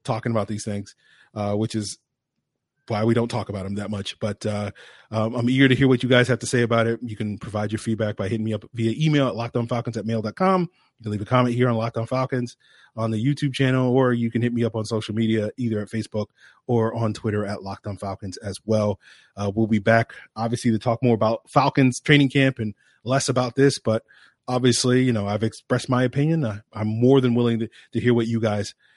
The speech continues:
uh, and gals have to say about this subject and, and tell me why I'm wrong. Tell me why you kind of agree with me. Tell me why, you know,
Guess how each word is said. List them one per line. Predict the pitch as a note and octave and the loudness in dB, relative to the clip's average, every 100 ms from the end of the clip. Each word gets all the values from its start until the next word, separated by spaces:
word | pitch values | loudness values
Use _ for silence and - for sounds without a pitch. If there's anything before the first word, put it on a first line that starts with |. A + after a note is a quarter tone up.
| _ | _
uh, | G#2 G#2 G#2+ | -8 -6 -4
and | B2 A#2+ | -2 -2
gals | F#2+ G#2 G2+ - _ | -2 -4 -8 -10 _
have | A2+ G#2 | -8 -8
to | G#2+ | -8
say | - G#2 G2 F#2 _ _ - | -6 -6 -6 -12 _ _ -6
about | A2 G#2 G2+ - | -4 -4 -6 -12
this | A#2 G#2 G2+ | -6 -4 -2
subject | - G2+ G#2+ A2 | -2 -2 -4 -4
and, | G#2 G#2 | -6 -6
and | G#2 | 0
tell | A#2 | 2
me | A2 | 4
why | G#2+ G#2+ | 2 2
I'm | G#2 | 4
wrong. | B2 D3+ C#3 | 4 4 2
Tell | C3 A2 | 0 0
me | |
why | A2 G#2+ | 2 2
you | G#2 G2+ | 0 -4
kind | G#2+ G#2+ | -4 -2
of | G2+ | -4
agree | G2 F3 | 0 2
with | E3+ C3+ | 2 0
me. | D#3+ D3 - _ _ _ | 0 -2 -4 _ _ _
Tell | - B2 | -4 -2
me | A2 | 0
why, | A2 A2 A2 | 2 2 0
you | A2+ | 0
know, | G#2+ G2+ | -2 -4